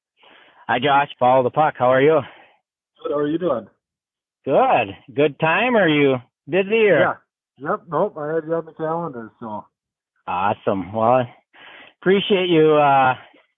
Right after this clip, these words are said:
Speaker 1: taking a few minutes with us. We've just been reaching out to coaches around the state and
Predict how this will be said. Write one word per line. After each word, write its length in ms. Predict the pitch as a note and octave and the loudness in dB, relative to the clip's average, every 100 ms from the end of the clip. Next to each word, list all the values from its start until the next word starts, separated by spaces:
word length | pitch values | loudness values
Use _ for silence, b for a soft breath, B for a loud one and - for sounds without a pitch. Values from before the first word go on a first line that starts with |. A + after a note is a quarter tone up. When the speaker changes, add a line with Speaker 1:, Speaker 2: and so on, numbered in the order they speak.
| _ _ - | _ _ -6
Speaker 1:
taking 280 | F3+ G#3+ A3+ | -4 0 -2
a 60 | F3+ | -2
few 180 | F#3 | 0
minutes 260 | D#3+ D#3 D3 | 2 0 0
with 140 | E3 | 2
us. 140 | F3 F3+ | 2 0
We've 160 | D#3 E3 | -2 0
just 220 | F3+ - | -2 -2
been 280 | F3 D3+ C#3 _ _ - | -2 -2 -6 _ _ -8
reaching 360 | D#3+ D#3+ D#3+ D3 | -4 -2 0 0
out 180 | E3+ - | 0 -4
to 60 | |
coaches 440 | - D3 D3 E3 D3+ | -2 0 0 0 0
around 260 | D3 D#3 | 2 2
the 80 | D3 | -2
state 300 | - D3 F3+ - | 0 0 0 0
and 260 | C#3+ B2 | 0 -2